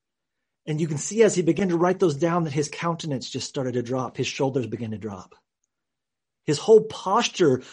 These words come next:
dropped as if he's Dr-, <laughs> Mister Droopy Pants. I don't even know. I'm just being silly. He just, his whole countenance, who he was, faded away because of the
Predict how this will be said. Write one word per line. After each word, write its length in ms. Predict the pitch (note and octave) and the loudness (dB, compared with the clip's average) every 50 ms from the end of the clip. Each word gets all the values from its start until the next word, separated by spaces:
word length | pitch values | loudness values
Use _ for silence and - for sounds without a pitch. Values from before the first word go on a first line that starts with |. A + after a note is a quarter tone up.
| - - _ D#3 | -20 -16 _ -10
dropped 500 | C3 A2+ C3 E3+ F#3+ G3+ F#3 F3 - - | -8 0 2 4 6 6 4 4 0 -2
as 240 | D#3+ C#3+ C#3 C3+ C#3 | 0 0 0 2 4
if 180 | F3 G3 F#3+ F#3+ | 4 4 4 2
he's 480 | - - - F3+ F3 F3+ D#3 C#3 - - | -4 -4 0 2 2 2 0 -2 -4 -10
Dr-, 600 | C3 A2+ A2+ C#3 C#3+ - _ - - F3 - - | -12 -12 -12 -12 -14 -14 _ -10 -8 -8 -8 -8
<laughs> 40 | |
Mister 300 | C#3+ D3 D#3+ - - D#3 | -4 -4 -4 -2 -2 -2
Droopy 420 | C#3 A#2+ A2 E3 G#3+ G3+ - C#3+ A#2+ | -4 0 0 0 0 2 0 -2 -2
Pants. 500 | - - C#3+ B2 A2 A2 - - - - | -2 -4 -6 -6 -6 -8 -12 -16 -16 -12
I 80 | D3+ | -10
don't 160 | D3+ D3 C3 A#2+ | -8 -6 -6 -6
even 180 | A2+ A#2+ A#2 | -6 -6 -8
know. 120 | A2 - - | -8 -10 -12
I'm 100 | - D#3 | -12 -14
just 120 | C3 - | -18 -16
being 120 | - C#3+ | -16 -16
silly. 300 | - - - - - D3+ _ - - - - - - - - _ _ _ _ _ _ _ _ _ _ | -16 -16 -18 -18 -20 -20 _ -20 -20 -20 -20 -20 -20 -20 -20 _ _ _ _ _ _ _ _ _ _
He 160 | - - G#3+ | -8 -8 -4
just, 240 | G3+ F#3 F#3+ - - | -4 -4 -6 -6 -8
his 280 | F#3 G3+ G#3 F#3 G3 G3+ | -8 -2 0 0 0 0
whole 300 | - - A3+ B3+ C4 B3+ | 2 2 2 2 2 0
countenance, 640 | - - - - A3+ C4 C#4 C4+ - A3 E3 D3 - | -4 -10 -6 -2 0 0 0 0 2 0 0 0 0
who 180 | - A#3+ B3+ | -4 -4 -4
he 180 | - - B3+ A3 | -2 -4 -4 -4
was, 720 | F#3+ F3 G#3 A#3+ C#4+ E4 D#4 C4 E3+ C#3+ B2+ A2 F#2+ F#2 - _ _ _ _ _ _ _ _ _ _ _ _ _ _ _ _ _ _ _ | 0 2 4 6 6 6 4 4 2 2 0 -4 -6 -10 -14 _ _ _ _ _ _ _ _ _ _ _ _ _ _ _ _ _ _ _
faded 280 | - E3 D#3+ E3 E3 D3+ | -2 0 0 2 0 0
away 480 | D3+ C#3+ D#3+ D#3+ C3+ G2 F2 - _ _ _ _ _ _ _ _ _ _ _ _ _ _ _ _ _ _ _ | 0 -2 -2 -4 -4 -6 -8 -16 _ _ _ _ _ _ _ _ _ _ _ _ _ _ _ _ _ _ _
because 320 | - B2+ - D3+ C#3+ B2+ | -12 -6 -4 -2 -2 -2
of 120 | C#3 B2 A#2+ | -2 -2 -2
the 220 | B2 B2 B2+ - | -4 -6 -6 -10